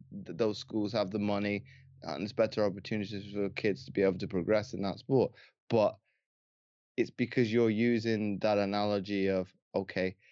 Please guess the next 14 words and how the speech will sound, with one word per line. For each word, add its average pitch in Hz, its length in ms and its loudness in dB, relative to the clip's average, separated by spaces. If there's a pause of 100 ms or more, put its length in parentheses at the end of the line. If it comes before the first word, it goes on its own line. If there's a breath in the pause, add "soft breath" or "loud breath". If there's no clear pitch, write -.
(400 soft breath)
uh, 82 220 -2 (100)
be 104 160 4
it 98 160 -2
of 92 200 0
Eton, 95 760 0
Harrow, 92 880 2 (120)
um, 73 380 -6
I'm - 80 -10
trying 85 180 -6
to 82 40 -8
think 87 160 -8
of 82 80 -6 (140)
big 87 180 -2
schools 92 480 2